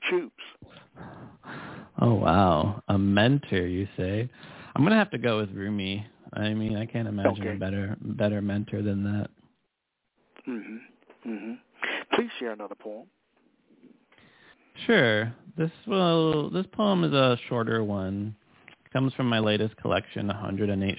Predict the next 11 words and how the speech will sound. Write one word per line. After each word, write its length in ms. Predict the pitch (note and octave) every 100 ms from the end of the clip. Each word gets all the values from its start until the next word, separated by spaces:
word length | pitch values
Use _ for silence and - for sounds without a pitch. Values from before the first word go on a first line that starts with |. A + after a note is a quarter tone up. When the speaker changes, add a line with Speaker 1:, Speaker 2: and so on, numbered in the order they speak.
| -
Speaker 2:
Shavasana 600 | F2+ D#2+ F#2+ - A2+ A2+
poems. 460 | C3 C3+ C3+ C3+ - - _ - - - - -
And 100 | B2+
I'll 80 | C#3+
just 180 | G3 -
mention 760 | C3+ C3+ C3+ - B2+ A#2 A2+
the, 200 | A2 G#2 -
the 600 | F#2 G#2 G2+ G2 F#2 G2 G#2 A#2
inspiration 800 | A#2+ A#2+ - G#2 F#2+ G2+ G#2 G#2
for 120 | G2+ G2+
this 160 | F#2+